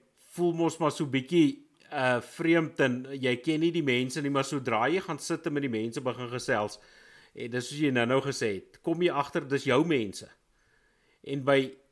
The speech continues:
by elke geloftefees wat ek was, was hierdie ervaring presies dieselfde gewees. Dis, jy's tussen jou mense, jy's dadelik tuis, ehm, jy weet, dit, dit, dit voel of jy huis toe gekom het op 'n, op 'n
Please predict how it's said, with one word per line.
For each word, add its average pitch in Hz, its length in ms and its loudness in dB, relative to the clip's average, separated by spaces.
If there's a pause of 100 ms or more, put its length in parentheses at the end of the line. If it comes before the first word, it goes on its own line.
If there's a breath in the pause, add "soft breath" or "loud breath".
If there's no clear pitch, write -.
(200)
by 143 320 4
elke 180 320 6
geloftefees 139 800 2
wat 123 160 -2
ek 113 80 -6
was, 117 240 2
was 110 160 -6
hierdie 117 240 0
ervaring 123 640 0
presies 135 480 -4
dieselfde 110 560 -2
gewees. - 320 -16 (440 soft breath)
Dis, 127 340 -4 (260)
jy's 127 280 0
tussen 202 320 6
jou 151 200 8
mense, 135 400 2
jy's 117 440 0
dadelik 143 520 2
tuis, 139 340 4 (500 soft breath)
ehm, 113 420 -4 (680)
jy 160 160 -2
weet, 147 160 4
dit, 147 180 0 (120)
dit, 135 140 0 (180)
dit 143 180 -2
voel 175 220 2
of 170 100 -6
jy 151 200 6
huis 139 120 0
toe 180 100 0
gekom 151 360 -2
het 135 160 2
op - 100 -2
'n, 113 240 2
op 120 200 -8
'n 120 100 0